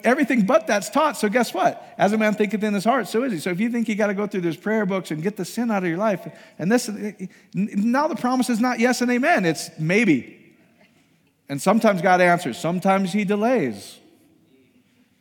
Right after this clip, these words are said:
No, none of that's in Scripture. Does that make sense? See, I, I get more assurance from this. I ask, he gives it, so I'm pumped up about life. "Until now you've asked nothing in my name.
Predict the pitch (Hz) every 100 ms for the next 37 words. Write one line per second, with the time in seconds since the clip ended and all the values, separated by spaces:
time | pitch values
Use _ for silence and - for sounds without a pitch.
0 | _ _ - 339 403 349 196 254 359 247
1 | 240 220 320 349 190 117 - - _ _
2 | _ _ _ _ _ _ - 190 226 226
3 | 302 - - _ _ _ _ 214 220 -
4 | 247 294 247 233 226 - 226 233 - -
5 | 156 175 151 - - - _ _ 165 190
6 | 202 302 277 - - - _ _ _ -
7 | 156 165 175 185 - 175 151 143 - -
8 | - 165 156 180 165 147 147 135 123 -
9 | 120 98 - - _ _ _ _ _ -
10 | _ _ _ _ _ _ _ _ _ _
11 | _ _ _ _ _ _ 143 226 208 196
12 | 175 170 170 160 170 156 151 143 113